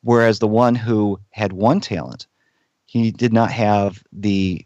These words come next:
gumption to go out and actually do something productive with it. He kinda hid his talent, and he was punished for that because he didn't do the right things with that money.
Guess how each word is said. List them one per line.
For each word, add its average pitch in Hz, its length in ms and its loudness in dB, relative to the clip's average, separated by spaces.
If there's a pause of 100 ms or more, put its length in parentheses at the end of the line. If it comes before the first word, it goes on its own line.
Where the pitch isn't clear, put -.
(120)
gumption 110 340 0
to 98 60 2
go 95 100 2
out 98 120 0
and 98 80 -6
actually 101 300 -6
do 107 180 -4
something 98 320 -6
productive 101 380 -4
with 143 140 0
it. 139 60 -4
He 110 80 -12
kinda 101 200 -2
hid 117 200 0
his 110 120 -2
talent, 117 420 0 (1400)
and 104 260 2
he 117 120 2
was 113 140 2
punished - 380 -2
for 90 180 -4
that 67 220 -12 (560)
because 107 320 -2
he 107 120 -6
didn't 107 480 0
do 95 380 2 (420)
the 98 100 -2
right 92 320 2
things 90 300 2
with 80 120 -6
that 80 120 -4
money. 90 400 -2